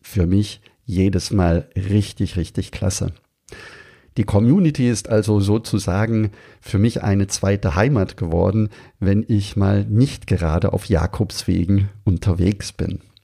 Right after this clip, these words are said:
Ja, und gleichzeitig bin ich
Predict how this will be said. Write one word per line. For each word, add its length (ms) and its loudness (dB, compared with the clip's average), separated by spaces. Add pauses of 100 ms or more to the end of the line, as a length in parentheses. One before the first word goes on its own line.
(1300)
Ja, 140 4
und 460 -2
gleichzeitig 760 0
bin 160 2
ich 240 2